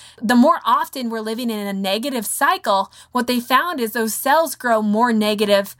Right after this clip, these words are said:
receptors. The positive ones become less and less, meaning your cells have to respond faster and quicker to the negativity,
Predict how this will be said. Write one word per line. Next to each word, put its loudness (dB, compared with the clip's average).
receptors. -2
The 0
positive 0
ones -6
become -6
less -2
and -8
less, -6
meaning 4
your 2
cells 2
have -2
to -10
respond -2
faster -2
and 0
quicker -4
to -2
the -2
negativity, 0